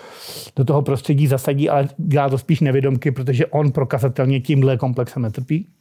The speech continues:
tím předsudkem netrpí. A tyhle ty lidi ho vlastně obklopují dodnes, jak jsi se ptala, ale je tam spousta dalších, eh, petrohradských chlápků. No a samozřejmě druhá jeho naprosto klíčová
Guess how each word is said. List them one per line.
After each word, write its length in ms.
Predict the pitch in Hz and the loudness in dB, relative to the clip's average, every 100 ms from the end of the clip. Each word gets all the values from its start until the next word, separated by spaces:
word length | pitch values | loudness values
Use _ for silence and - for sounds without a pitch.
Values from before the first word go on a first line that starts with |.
| _ - 135 | _ -4 -2
tím 140 | 123 147 | 0 -2
předsudkem 500 | - 131 147 - 147 | -2 -4 -4 -2 -2
netrpí. 480 | 120 143 180 185 190 - - - - - | -2 -2 0 0 -2 -12 -18 -18 -14 -6
A 340 | 147 143 143 - | -2 -2 -2 0
tyhle 260 | 165 180 | 2 2
ty 140 | 175 185 | 2 2
lidi 200 | 160 156 | 4 2
ho 120 | 165 | 2
vlastně 260 | 156 131 | 0 0
obklopují 460 | 175 160 185 202 202 | -2 0 0 4 4
dodnes, 380 | 170 143 110 - | 4 4 2 -2
jak 100 | 117 | -6
jsi 100 | 120 | -2
se 120 | 165 | -2
ptala, 400 | 131 139 156 190 - - - - | 0 0 0 -4 -10 -20 -14 -2
ale 220 | 147 151 147 147 | 2 2 2 0
je 160 | 147 139 | 0 2
tam 180 | 175 | 2
spousta 380 | 175 - 151 - | 0 0 0 2
dalších, 480 | 160 127 - 135 - | 2 0 -2 -4 0
eh, 140 | 139 | 0
petrohradských 640 | 123 131 147 135 127 160 147 | 0 0 0 0 0 -2 -2
chlápků. 460 | 139 127 - 151 - - | -2 -2 -2 -4 -6 -4
No 140 | 156 170 | 0 2
a 60 | |
samozřejmě 460 | - 180 196 202 180 | 4 4 6 4 4
druhá 520 | 143 143 151 151 165 _ - | 4 2 2 -2 -6 _ -2
jeho 340 | 123 135 170 - - | 0 0 -4 -4 0
naprosto 800 | 147 151 156 - 151 143 139 - - - _ _ - | 2 2 -2 0 0 2 0 -6 -20 -20 _ _ -2
klíčová 840 | 151 139 - 143 135 131 123 - | 2 2 2 2 2 0 -2 -4